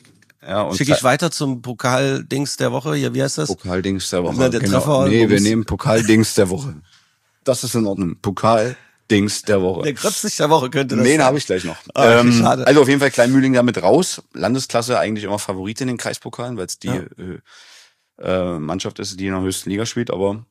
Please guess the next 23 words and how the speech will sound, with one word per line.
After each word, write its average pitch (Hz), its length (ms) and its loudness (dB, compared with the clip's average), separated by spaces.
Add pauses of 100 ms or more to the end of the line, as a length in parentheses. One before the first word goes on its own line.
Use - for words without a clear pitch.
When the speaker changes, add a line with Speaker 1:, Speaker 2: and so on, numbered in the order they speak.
(120)
Speaker 1:
war 85 140 -4
dann 92 160 -6
egal. 92 380 -4
So, 143 260 6
Gröpzig 127 380 2
der 123 140 4
Woche, 139 220 2
machen 101 220 0
wir 101 60 -2
gleich 101 160 -2
mal 101 120 -2
weiter. 101 280 -2
Speaker 2:
<laughs> - 40 -10 (480)
Also 127 240 0
Gröpzig 135 360 -2
der 143 100 2
Woche, 147 160 2
für 123 120 0
alle, 135 140 2
die 139 80 -2
es 131 80 -2
nicht 147 220 -2
wissen, 147 280 -2